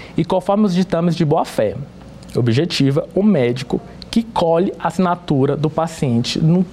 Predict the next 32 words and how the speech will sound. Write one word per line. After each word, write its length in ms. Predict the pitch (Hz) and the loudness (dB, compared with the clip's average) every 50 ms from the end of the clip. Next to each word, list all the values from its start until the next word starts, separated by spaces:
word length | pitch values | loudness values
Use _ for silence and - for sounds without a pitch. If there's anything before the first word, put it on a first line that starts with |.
| - - - | -8 -6 -2
termo 580 | - 185 165 160 175 170 165 180 185 190 196 196 | 0 2 4 4 4 2 4 4 4 4 4 2
de 140 | 160 160 170 | 2 0 -2
consentimento 1000 | - - 180 175 - - 185 180 - - 180 160 131 120 117 117 117 117 139 - - - | 0 0 -2 -2 0 -2 -2 -2 0 2 2 4 4 4 2 0 0 -2 -4 -4 -2 -2
informado. 640 | 135 120 - - - - - 208 160 123 104 - - - - - - - - - - - - - - - - - - - - - - - - - - - - | -2 0 0 0 0 0 0 0 0 0 -2 -4 -8 -16 -18 -20 -20 -20 -20 -20 -20 -20 -20 -20 -18 -16 -16 -14 -14 -14 -14 -14 -16 -16 -16 -18 -12 -4 -2
É 80 | 113 | -2
aquele 240 | 120 - 160 180 202 | 0 0 0 0 0
termozinho 560 | 202 202 202 202 208 196 160 165 175 170 170 | 2 2 2 2 2 2 2 2 2 2 2
que 80 | 170 - | 0 0
eu 80 | 165 | -2
falei 500 | 151 - 151 135 127 113 110 113 127 160 165 190 | -2 0 0 2 2 2 2 2 2 0 -2 0
no 140 | 160 139 135 | 0 2 2
início 360 | 127 123 135 175 202 - 190 | 4 4 4 2 2 2 2
da 120 | 170 160 | 2 2
aula, 400 | 143 127 113 110 113 120 139 165 - - - - - - - - | 2 2 2 2 2 0 0 -2 -4 -10 -18 -18 -18 -18 -18 -8
que 80 | - - | -4 -2
o 40 | 135 | 0
profissional 800 | 147 151 - 165 147 - 156 147 139 123 120 120 120 127 - - - - | 0 0 0 -2 -2 -2 -2 0 0 2 2 2 2 0 -2 -4 -4 -4
entrega 580 | 143 131 - 135 131 127 131 165 180 202 214 | -4 -2 0 0 0 0 0 0 0 0 0
pro 140 | 214 - - | 0 -2 -2
paciente 680 | - 139 135 - - 131 113 110 110 - - - 220 - - - - - - - - - - - - | -2 -2 -2 -2 -2 0 0 2 2 0 0 -2 -2 -4 -6 -12 -18 -18 -18 -18 -18 -18 -12 -4 0
e 100 | - 143 | 2 4
ele 180 | 151 156 165 170 | 4 4 4 2
vê 140 | 151 156 156 | 2 0 0
todos 720 | 156 - 156 156 170 190 214 220 220 226 214 202 196 170 | -2 0 0 2 2 2 2 2 2 2 2 0 -2 -2
os 60 | - | -2
procedimentos, 920 | - 175 175 - 180 160 151 143 131 120 123 135 143 147 147 143 143 135 135 | -2 -4 -2 -2 0 0 2 2 2 2 2 2 0 0 0 0 0 0 0
o 40 | 135 | -2
que 120 | - - | -2 -2
pode 280 | 139 - 127 123 - - | 0 0 0 0 -2 -4
causar, 680 | - 151 139 151 143 120 117 123 120 131 135 131 123 | -4 -2 -2 0 0 0 0 0 2 2 2 2 0
os 160 | 117 120 113 | 0 0 0
riscos. 960 | 120 104 90 107 120 135 147 151 151 143 - - - - 151 147 - - - | -2 0 2 2 2 4 4 4 2 0 -2 -6 -6 -4 -4 -4 -4 -6 -14